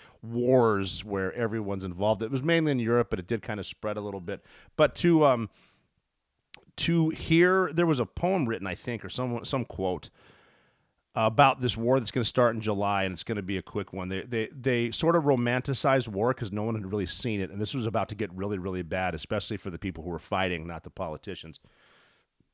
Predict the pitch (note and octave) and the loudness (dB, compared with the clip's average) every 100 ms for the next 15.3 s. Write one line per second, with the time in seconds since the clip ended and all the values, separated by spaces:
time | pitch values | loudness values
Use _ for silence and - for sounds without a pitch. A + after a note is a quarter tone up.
0 | _ C#3 C3 - D3 F#3 D#3+ - _ _ | _ -14 -12 -8 0 2 2 -2 _ _
1 | _ _ _ _ - - A#2+ D3 B2+ A#2 | _ _ _ _ -18 -4 8 10 10 6
2 | G#2+ A#2+ A2+ C#3+ D#3 D3+ B2 B2 B2+ A#2 | 4 2 2 4 4 4 2 0 0 -2
3 | - A#2 - G#2 G#2 G2 A2+ C#3 F3 E3+ | -2 -2 0 0 -2 -2 2 2 4 0
4 | C#3 D#3 D3 C#3+ - G#2+ - - _ _ | 0 -2 0 -2 -2 -6 -8 -20 _ _
5 | _ _ _ G#2+ A#2 C3 A#2+ - B2 C3+ | _ _ _ -4 0 0 -2 -2 0 0
6 | C3 C3 - G#2 G#2 G2+ - C#3 D3 - | -2 -6 -2 0 2 0 -2 2 2 0
7 | G#2+ G2+ F#2+ - - - - F#2 - E2+ | -2 -2 -4 -10 -20 -20 -10 -10 -6 -4
8 | F2 - F2 - D#2+ C#2+ D2 - _ _ | -2 -4 -6 -4 -4 -4 -8 -10 _ _
9 | _ _ A#2 F3+ F#3 A#2 F#2+ E2 C#2+ F#2+ | _ _ 2 4 4 2 2 -2 -4 -4
10 | - B1 - _ _ _ _ _ _ _ | -4 -10 -16 _ _ _ _ _ _ _
11 | _ C3 D#3 - D#3 C#3+ C#3+ C#3+ C3+ B2 | _ 0 0 0 2 2 2 0 -2 0
12 | A#2+ A#2 F2+ G2+ F2+ F#2 - G#2 G2+ D#2+ | 2 0 -2 -4 -4 -6 -8 -8 -8 -6
13 | D2+ C#2+ - - D#3+ D#3 C3+ A2 A#2 G#2 | -8 -10 -10 -4 0 2 0 0 0 0
14 | F#2+ F#2 F2 D2+ C#2+ D2+ G2+ G2 D#2 D2+ | -2 -2 -4 -6 -8 -4 -2 -2 -4 -8
15 | C2+ - | -10 -16